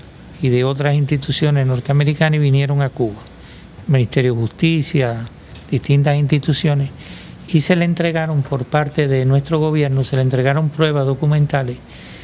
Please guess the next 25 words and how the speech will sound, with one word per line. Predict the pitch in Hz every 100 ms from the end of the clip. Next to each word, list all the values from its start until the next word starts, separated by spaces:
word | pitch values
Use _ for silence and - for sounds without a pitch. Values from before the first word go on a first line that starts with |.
| - - -
de | 131
quiénes | - 151 147
eran | 147
los | 139 139
terroristas, | 139 131 127 151 139 - 127 120
cómo | 143 139 131
actuaban, | 110 - 151 151 143 131 127
dónde | 131 135
estaba | - 139 135
Posada | 131 123 139 131
Carriles, | 135 123 147 147 143 131 120 - - - -
el | 139
modus | 127 135 135
operandi, | 131 139 127 147 151 147 -
etcétera, | 120 - 131 - 135
etcétera. | 120 - 117 - - - - - - - - - - - - -
Y | 165
ellos, | 180 170 160
en | 151 147
vez | 165
de | 175
actuar | 165 - 165 151 135 - -
contra | - 170 165 135
los | 123 107
terroristas | 143 165 156 147 -